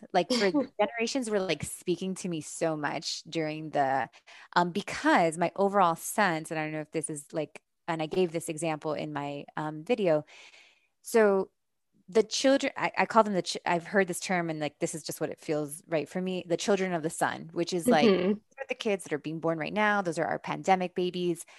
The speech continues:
Speaker 1: the young kids that are, you know, like, in grade school. I would say probably, like, you know, I don't know exactly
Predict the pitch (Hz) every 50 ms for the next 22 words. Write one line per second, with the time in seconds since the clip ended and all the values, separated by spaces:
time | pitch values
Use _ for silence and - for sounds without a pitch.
0 | - - _ - 208 196 196 190 185 196 190 - 214 196 170 185 170 170 165 165
1 | 160 - 190 185 170 160 151 - 170 175 175 - 185 185 175 170 170 - - -
2 | 196 185 185 - 247 285 277 - - 311 302 - - 240 220 233 240 226 202 180
3 | 170 165 - 247 233 196 165 160 160 156 - - - 202 208 220 208 190 170 -
4 | 170 160 - - 175 165 160 160 156